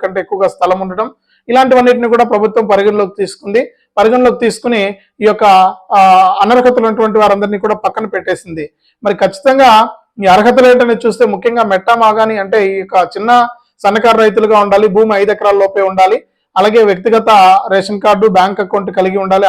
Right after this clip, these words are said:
ఆధార్ కార్డు ఉండాలి. ఆ, ఇవన్నీ కూడా కలిగి ఉన్నటువంటి రైతులనే ప్రభుత్వం అర్హులుగా ప్రకటించి ఈ యొక్క అన్నదాత సుఖీభవ పీఎం కిసాన్ పథకం కింద తొలి విడతలో దాదాపు ఎనభై లక్షల మంది రైతులు ఉంటే అందులో సగం మందికి మాత్రమే డబ్బులు వేయడం జరిగింది. అంటే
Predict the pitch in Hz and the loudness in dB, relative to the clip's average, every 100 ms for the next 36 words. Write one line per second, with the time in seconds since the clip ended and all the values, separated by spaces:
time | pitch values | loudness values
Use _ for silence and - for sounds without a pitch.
0 | 180 196 196 196 185 180 180 220 - _ | 0 0 0 -2 -4 -2 -2 -2 -8 _
1 | _ _ 208 202 196 240 247 247 226 220 | _ _ -4 0 2 2 2 2 2 2
2 | 226 226 202 208 202 202 190 214 226 208 | 2 0 -2 -4 -2 -2 -2 -4 -4 -4
3 | 185 190 _ _ - 196 202 240 208 196 | -6 -10 _ _ -6 0 0 0 0 0
4 | 196 220 220 214 185 185 202 190 208 185 | 0 0 0 0 -2 -2 -4 -2 -4 -4
5 | - _ _ 220 196 196 202 226 220 214 | -8 _ _ -4 -2 0 0 2 2 0
6 | 208 190 202 202 196 202 196 196 202 190 | -2 -4 -2 0 0 -4 -6 -6 -6 -4
7 | 180 - 196 185 190 196 196 196 202 214 | -6 -6 -10 -6 -6 -4 -4 -2 -2 0
8 | 214 185 185 - _ - 185 220 220 233 | 2 2 0 -8 _ 0 2 2 2 2
9 | 190 196 220 220 214 220 202 208 196 196 | 2 2 2 0 -2 -4 -4 -2 -2 -2
10 | 202 196 202 202 202 214 185 190 - _ | -4 -6 -4 -4 0 0 0 -2 -10 _
11 | - 196 220 233 240 226 214 202 214 202 | -6 -4 -2 -2 -2 -2 -2 -2 -2 -2
12 | 185 208 202 190 190 190 185 190 208 | 0 0 0 0 -2 -2 -4 -6 -6